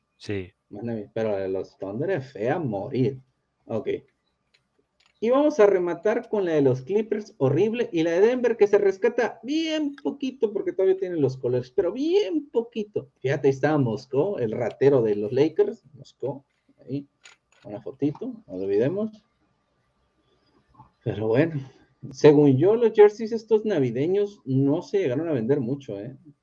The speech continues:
Speaker 2: No,
Speaker 1: No,
Speaker 2: no,
Speaker 1: no
Speaker 2: no,
Speaker 1: son,
Speaker 2: no.
Speaker 1: no son especialmente bonitos ni
Speaker 2: No, y curiosamente casi nunca los baja-, bajan, ¿eh? Como que es una cierta limitante y no los, no nos bajan los precios.
Speaker 1: Yo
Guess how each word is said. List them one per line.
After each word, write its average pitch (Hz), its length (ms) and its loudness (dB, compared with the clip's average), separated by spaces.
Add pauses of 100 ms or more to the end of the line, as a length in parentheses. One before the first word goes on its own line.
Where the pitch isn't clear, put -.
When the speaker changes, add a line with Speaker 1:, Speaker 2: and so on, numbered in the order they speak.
Speaker 2:
No, 110 460 -16
Speaker 1:
No, - 40 -6
Speaker 2:
no, 139 80 4
Speaker 1:
no 143 80 2
Speaker 2:
no, 127 100 2
Speaker 1:
son, 120 180 -2
Speaker 2:
no. 104 140 -10 (500)
Speaker 1:
no 107 100 -10
son 135 160 -2
especialmente 101 680 0
bonitos 90 540 -8
ni 90 580 -16 (300)
Speaker 2:
No, 127 420 0
y 131 300 0
curiosamente 170 800 4
casi 185 220 -2
nunca 175 300 0
los 151 220 4
baja-, 123 340 -4
bajan, 123 380 -4
¿eh? 131 120 -4
Como 123 240 -6
que - 100 -2
es 131 120 -4
una 165 320 -2
cierta 175 420 -2
limitante 160 1000 0
y 165 80 -2
no 131 220 0
los, 147 540 -4 (180)
no 131 200 -8
nos 139 300 0
bajan 127 360 -2
los 107 160 -4
precios. - 400 -10 (640)
Speaker 1:
Yo 110 80 -20